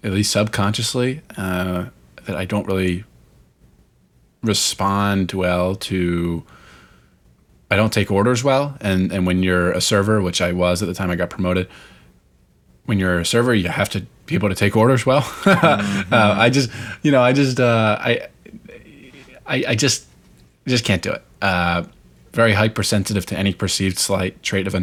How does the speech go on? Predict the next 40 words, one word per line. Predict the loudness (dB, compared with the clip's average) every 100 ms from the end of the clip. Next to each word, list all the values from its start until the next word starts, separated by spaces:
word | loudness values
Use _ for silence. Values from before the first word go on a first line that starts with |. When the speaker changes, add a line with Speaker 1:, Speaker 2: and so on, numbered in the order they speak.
| -2
Speaker 1:
narcissist. | -2 -4 -4 -4 -6 -10
Speaker 2:
<laughs> | -18 -20 -16 -14 -4
Speaker 1:
Uh, | -2 0 -2 -4
and | -6
so | -2 0 0
I | 0
just | 0 0 -2 -8 -18 -20 -20 _ _ _ _ _ _ _ _ -8
was | 0 4 4
not | 4 2 0
for | -8
me. | -10 -12 -12 -6
I | -4
realized | -2 -2 -2 -2
it |
wasn't | -4 -4 -6
gonna | -8
be | -10
for | -10
me. | -10
Thank | -2 -2
God | 2 0
I |
realized | 2 0 -2
that | -4
very | -4 -6
early | -4 -4 0
on, | 2 2
and | 0
I |
promised | -2 -2 -2 -4 -10 -20 -20 _ _ -4
then | 0 0 -4 -12
I |
would | -10
never | -6 -4
work | -4 -4
for | -4
anyone | -2 -2 -6 -8
ever | -6 -2
Speaker 2:
Yeah. | 0
Speaker 1:
again, | 2 2 2 2